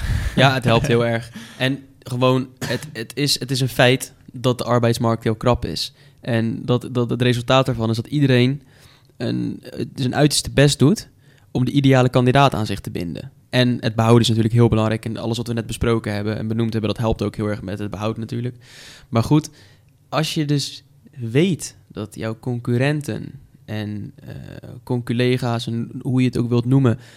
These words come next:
Speaker 2: op zoek zijn naar waarschijnlijk dezelfde kandidaat en je investeert dus helemaal niets in je employer brand, ja, dan kun je nog zoveel, eh, moeite
Speaker 1: Dan ga je
Speaker 2: erin
Speaker 1: het niet
Speaker 2: stoppen,
Speaker 1: winnen.
Speaker 2: maar dan ga je het gewoon niet winnen.
Speaker 1: Dan ga je het niet winnen.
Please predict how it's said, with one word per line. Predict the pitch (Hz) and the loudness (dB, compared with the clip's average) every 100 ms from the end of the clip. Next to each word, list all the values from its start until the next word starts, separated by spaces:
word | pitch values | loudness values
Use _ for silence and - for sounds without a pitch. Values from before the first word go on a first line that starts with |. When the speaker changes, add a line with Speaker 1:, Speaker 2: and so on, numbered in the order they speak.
| - - - - _ _ _ _ _ _ _ | -20 -20 -20 -20 _ _ _ _ _ _ _
Speaker 2:
op | - 156 | 0 4
zoek | - 190 | 4 4
zijn | - 131 82 - | 4 2 0 -4
naar | 117 117 | -2 0
waarschijnlijk | 117 - 165 147 113 - - - | 0 0 0 0 -2 -8 -20 -20
dezelfde | - 123 135 131 131 | -10 0 4 4 2
kandidaat | 135 113 113 123 240 - - _ _ _ _ _ _ _ _ _ _ - | -4 -2 -2 -2 -2 -6 -18 _ _ _ _ _ _ _ _ _ _ -6
en | 123 127 | -2 0
je | 127 123 120 | 2 2 0
investeert | - 139 127 - 131 131 | -2 -2 -2 -4 -4 -4
dus | 120 | 0
helemaal | 127 135 123 120 | 0 2 0 2
niets | 127 180 - - - - | 2 2 0 -4 -4 -4
in | 120 | -2
je | 117 | -2
employer | 113 139 160 175 | -2 0 0 0
brand, | 160 156 190 202 - _ _ _ _ _ _ - _ - | 0 -2 -4 -8 -18 _ _ _ _ _ _ -20 _ -10
ja, | 104 104 | -6 -4
dan | 104 107 | -4 -6
kun | 117 113 | -4 -2
je | 113 | -2
nog | 117 123 123 - | -2 -2 -4 -10
zoveel, | - 117 113 120 117 113 107 - | -6 -4 -2 -2 0 0 -4 -8
eh, | - - 127 | -10 -8 -6
moeite | 110 120 | -4 -2
Speaker 1:
Dan | 131 | -2
ga | 123 | -2
je | |
Speaker 2:
erin | 127 | -2
Speaker 1:
het | 117 | -2
niet | |
Speaker 2:
stoppen, | 147 156 107 | -2 -2 -2
Speaker 1:
winnen. | 101 | -2
Speaker 2:
maar | 113 113 | -4 -4
dan | 123 | -4
ga | 151 | -4
je | 113 | -4
het | 113 | -4
gewoon | 127 123 | -4 -4
niet | 135 | -2
winnen. | 131 175 | -2 -4
Speaker 1:
Dan | 120 | -6
ga | 110 | -10
je | 101 | -14
het | 98 | -12
niet | 139 | -12
winnen. | 139 - | -12 -14